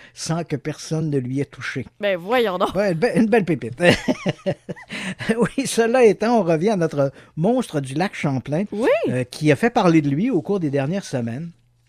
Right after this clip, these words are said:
Speaker 1: Parce que il y a un film qui a été tourné, c'est une très courte séquence, euh, qui, euh, qui dure à peine douze secondes, et, euh, qui a été tourné par un drone, hein. On en a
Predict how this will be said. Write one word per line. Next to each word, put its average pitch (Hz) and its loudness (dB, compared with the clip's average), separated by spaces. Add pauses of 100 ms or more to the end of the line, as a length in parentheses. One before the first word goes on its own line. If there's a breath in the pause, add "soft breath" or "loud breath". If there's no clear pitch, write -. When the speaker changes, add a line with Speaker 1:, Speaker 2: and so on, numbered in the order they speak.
(600)
Speaker 1:
Parce - -4 (120)
que 156 0 (340 loud breath)
il 143 -8
y 175 0
a - -4
un 143 0
film 202 -6
qui - -6
a - -4
été 156 -6
tourné, 123 -4
c'est - -18
une 104 -14
très - -12
courte - -14
séquence, 110 -14 (400 loud breath)
euh, 113 -8
qui, 135 -6
euh, 113 -4
qui - -16
dure 127 -6
à 117 -8
peine 180 -4
douze 147 -8
secondes, 110 -10 (400 loud breath)
et, 185 0
euh, 120 -2 (300)
qui - -4
a - 2
été 165 -4
tourné 180 -2
par 156 -4
un 139 2
drone, 143 -6
hein. 127 -10
On 143 -6
en 120 -6
a 120 -6